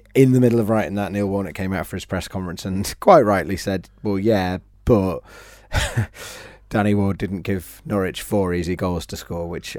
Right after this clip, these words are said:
I think is fair enough and was the main talking point on the day. But, uh, issues at both ends, and unfortunately,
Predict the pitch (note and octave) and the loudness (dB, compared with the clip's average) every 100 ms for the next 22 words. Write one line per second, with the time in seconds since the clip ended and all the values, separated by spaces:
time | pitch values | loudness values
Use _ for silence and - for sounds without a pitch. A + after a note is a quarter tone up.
0 | - E2+ - F2+ F2 - F2+ E2 D#2+ F2+ | -4 -4 -4 -8 -8 -6 -6 -6 -8 -8
1 | F#2 A2+ G#2 E2+ - - D#3+ D#3 C#3 A2 | 0 2 2 -2 -12 0 4 6 6 4
2 | G#2+ G2+ G2+ F2 F#2 F2 F2+ F2+ E2+ F#2 | 0 -2 -4 -6 -6 -6 -6 -6 -4 -2
3 | E2+ E2 F2+ - - - - - - - | -2 -4 -8 -8 -14 -20 -20 -20 -18 -18
4 | - - - - - F2 D#2+ G#2+ A#2+ - | -18 -18 -20 -20 -18 -12 -8 -6 -4 4
5 | C3 B2 C3+ B2 G2 A#3 B2+ B2 G2+ A2+ | 6 8 8 8 10 8 10 8 8 6
6 | A2+ A2 A#2 A#2 G#2 - C3+ G#2+ A2 F#2 | 6 4 2 0 0 2 2 2 -2 -2
7 | E2 G2 F#2+ F#2 | -2 -2 -2 -4